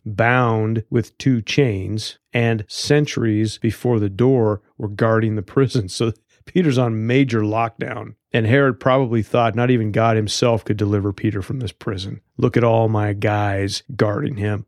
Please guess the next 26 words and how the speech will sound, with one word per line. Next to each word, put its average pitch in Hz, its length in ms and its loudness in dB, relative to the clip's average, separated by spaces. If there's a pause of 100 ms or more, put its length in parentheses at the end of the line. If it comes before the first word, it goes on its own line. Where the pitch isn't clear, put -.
We've 107 140 -2
got 120 180 4
him 110 220 0
chained. 101 720 -2 (120)
We've 123 140 2
got 120 180 4
him 104 120 -2
surrounded. 107 880 0 (260)
No 101 220 -4
way 90 560 -4
he 107 120 -10
can - 160 -8
escape." - 480 -8 (140)
Verse 104 180 -6
seven, - 320 -2 (280)
"And 117 100 0
behold, 123 320 4
an 117 100 -4
angel 135 300 2
of 135 60 0
the 123 80 -2
Lord 123 280 2
stood 117 220 -4
next 123 260 0
to 110 120 0
him, 101 180 -4